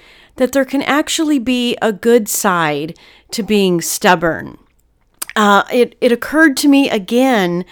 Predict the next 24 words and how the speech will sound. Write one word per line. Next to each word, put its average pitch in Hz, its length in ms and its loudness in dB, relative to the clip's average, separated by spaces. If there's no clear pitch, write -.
when 220 300 2
I 214 140 2
was 208 200 0
reviewing, 202 960 0
uh, 190 240 -6
a - 80 -4
personal 214 400 -4
dynamics 208 580 0
report 214 360 0
with 190 160 -6
one 190 140 -2
of 185 60 0
my 185 100 -2
clients. 247 580 -2
It's 208 180 -4
a 214 60 -4
tool 202 380 -4
that 196 120 0
I 190 60 2
use 175 480 -4
to 240 100 -4
help 220 260 0
them 208 300 0
understand 202 1080 -2